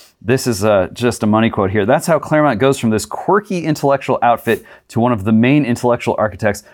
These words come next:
of trying to overthrow the republic." So, uh, speaking the language of the founders and, uh, protecting the, the founding understanding of, uh, the republic is, in fact,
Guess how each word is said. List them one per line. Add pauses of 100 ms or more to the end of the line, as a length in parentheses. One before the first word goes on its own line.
(160)
of
trying
to
overthrow (420)
the
republic."
So,
uh,
speaking
the
language
of
the
founders
and,
uh,
protecting
the,
the
founding
understanding
of,
uh,
the
republic
is,
in
fact,